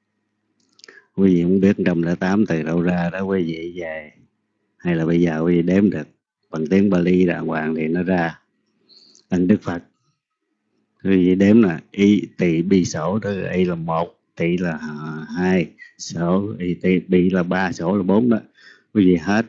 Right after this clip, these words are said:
niệm ơn Đức Phật, hết niệm ơn Đức Pháp, hết niệm ơn Đức Tăng. Quý vị đếm thử coi phải một trăm lẻ tám không? Một trăm lẻ tám xuất từ cái niệm Tam Bảo,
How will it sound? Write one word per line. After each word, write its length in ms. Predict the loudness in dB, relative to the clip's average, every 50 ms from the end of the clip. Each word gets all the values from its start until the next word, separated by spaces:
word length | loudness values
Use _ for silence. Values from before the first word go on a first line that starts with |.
| -4 -2
niệm 360 | 0 0 0 0 0 0 -2
ơn 160 | 0 -2 -2
Đức 80 | -4 -4
Phật, 280 | -4 -4 -6 -6 -6 -4
hết 200 | -2 0 0 0 0
niệm 180 | -2 -4 -2
ơn 220 | -2 -2 -2 -2 -2
Đức 120 | -2 -4 -4
Pháp, 200 | -4 -4 -4 -2
hết 160 | -2 -2 0
niệm 140 | 0 -2 -2
ơn 200 | -2 -4 -4 -4
Đức 120 | -4 -6 -6 -6
Tăng. 160 | -8 -8 -8 -10 _ _ _ _ _ _ _ _ _ _ _ _ 0
Quý 180 | 2 4 4
vị 80 | 6 4
đếm 240 | 4 4 4 6 6
thử 100 | 4 4
coi 140 | 2 0 -2
phải 260 | -4 -2 -2 -2 -2
một 60 | -2
trăm 140 | -2 -2 -2
lẻ 140 | -2 -2 -4 -4
tám 220 | -4 -4 -4 -4
không? 80 | -4 -6
Một 840 | -6 -8 _ _ _ _ _ _ _ _ _ _ _ _ _ _ _
trăm 180 | -4 -2 0 0
lẻ 120 | 0 0 0
tám 280 | 0 -2 0 0 0 -2 -4 -6 -4
xuất 200 | -2 -2 -2 -2 -4 _ _ _ _ _ -8
từ 280 | -4 -2 -2 -2 -2 -2
cái 420 | -2 0 0 0 0 -2 -4 -6 -12 _ _ -20 -20 _ _ _ _ -6
niệm 380 | -4 -2 0 0 0 0 0 -2 -4 -10 _ _ _ _ _ _ _ _ _ _ _ _ _ _ -10
Tam 200 | -6 -4 -4 -4
Bảo, 340 | -4 -4 -4 -4 -4 -4 -6